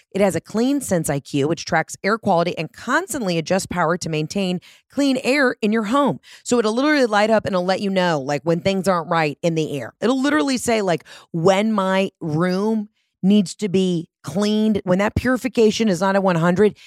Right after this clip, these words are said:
it notifies me. As an anti-allergen hepa filter, which captures more micropollutants than hepa standards require, it's trapping ninety-nine point nine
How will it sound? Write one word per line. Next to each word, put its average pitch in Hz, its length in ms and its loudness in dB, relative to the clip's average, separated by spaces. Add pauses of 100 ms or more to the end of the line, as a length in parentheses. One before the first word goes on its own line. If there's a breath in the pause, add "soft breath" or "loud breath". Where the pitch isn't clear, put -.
(220 loud breath)
it 208 180 2
notifies 160 580 2
me. 127 220 -8 (320 loud breath)
As 202 120 2
an 214 100 -2
anti-allergen 175 840 -2
hepa 143 300 -2
filter, 131 280 -4
which 175 200 -2
captures 147 420 -4
more 156 260 0
micropollutants 190 840 -2
than 139 120 -4
hepa 202 300 -2
standards 160 720 -2 (300 loud breath)
require, 247 500 2
it's - 160 -10
trapping 196 560 -2
ninety-nine 202 440 0
point 175 200 -4
nine 202 220 2